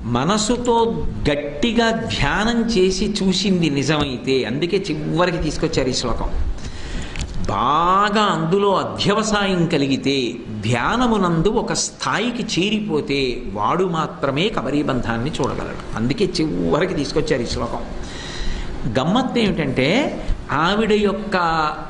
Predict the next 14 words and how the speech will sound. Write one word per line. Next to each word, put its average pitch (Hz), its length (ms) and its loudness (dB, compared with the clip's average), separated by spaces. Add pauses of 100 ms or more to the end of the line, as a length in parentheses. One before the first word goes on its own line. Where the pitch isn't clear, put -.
ఆ 143 140 0 (160)
కబరీబంధం 160 1120 0 (520)
నల్ల 170 320 2
తుమ్మెదల 226 600 4
బారు 151 420 2
ఎలా 156 220 2
ఉంటుందో, 127 720 2 (100)
నల్ల 131 420 2
కలువల 196 480 0
తండం 175 500 -2
ఎలా 151 240 0
ఉంటుందో 127 760 0 (140)
అలా 143 200 2
ఉంటుంది. 151 300 -4